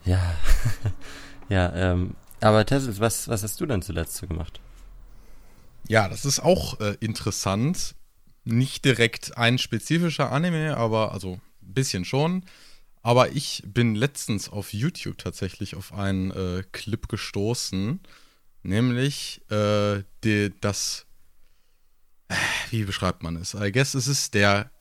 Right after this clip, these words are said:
Speaker 2: äh, der Concept-Movie für Idolmaster von diesem Jahr irgendwie. Das ist ein, ein Musikvideo namens Voyager.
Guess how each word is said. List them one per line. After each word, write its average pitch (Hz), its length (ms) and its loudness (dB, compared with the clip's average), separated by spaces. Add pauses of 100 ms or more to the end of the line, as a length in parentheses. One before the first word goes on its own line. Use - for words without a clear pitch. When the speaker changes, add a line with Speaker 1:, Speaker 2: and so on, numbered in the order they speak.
Speaker 2:
äh, 101 220 4
der 110 140 2
Concept-Movie 156 1300 0
für - 420 -2
Idolmaster 123 920 2
von 107 260 -2
diesem 107 360 -2
Jahr 85 440 -4
irgendwie. 90 680 -6 (800)
Das 92 140 -2
ist 110 180 -2
ein, 104 280 0
ein 101 160 -2
Musikvideo 110 680 0
namens 95 400 0 (160)
Voyager. 80 640 4